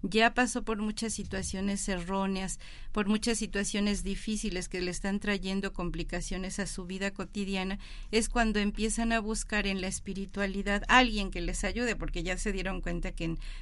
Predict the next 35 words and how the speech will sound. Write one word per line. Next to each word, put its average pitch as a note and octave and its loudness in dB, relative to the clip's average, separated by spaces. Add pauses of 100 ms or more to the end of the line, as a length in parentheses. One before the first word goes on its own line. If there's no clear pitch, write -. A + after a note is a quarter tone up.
(100)
plano G#3 4
material G3 2
ni A3 2
los G#3 0
abogados, F#3 -2
ni F#3+ -2
los, F3+ -4 (360)
eh, F3+ -2
sacerdotes, F#3+ -2
ni, G3+ 2
bueno, F3 0
en E3+ -2
cierto G#3+ 0
modo G3+ 0
les F3 -2
dan E3+ 0
el F3 -2
apoyo, G#3 -2
¿verdad? D#3+ -2 (260)
Pero G3 0
se G3 -2
necesita G#3+ -4
un A3+ 0
apoyo G#3 -2
más G3+ 0
fuerte. F#3 -4
Cuando G3 0
ellos A#3+ 2
empiezan G#3+ -2
a F3 0
buscar E3+ -4
ese G3 -4
apoyo F3+ -4
más E3+ -2
fuerte D3+ -6